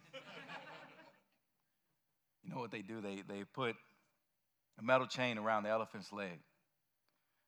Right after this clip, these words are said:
and they attach it to a pole, and they drive it into the ground with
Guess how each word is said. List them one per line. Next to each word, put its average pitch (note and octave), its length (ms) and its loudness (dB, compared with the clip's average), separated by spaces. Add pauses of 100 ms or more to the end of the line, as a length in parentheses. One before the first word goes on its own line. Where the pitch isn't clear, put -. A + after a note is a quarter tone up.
(100)
and F2+ 100 -8
they F2+ 60 -8
attach A2+ 400 4
it F2 100 -14
to G#2+ 120 -8
a F2 140 -10
pole, G2 360 -4 (560)
and E2 100 -14
they E2+ 160 -12 (160)
drive A2 400 0
it G2+ 80 -8
into G2 180 -10
the G2 120 -10
ground F#2 440 -4
with E2+ 120 -14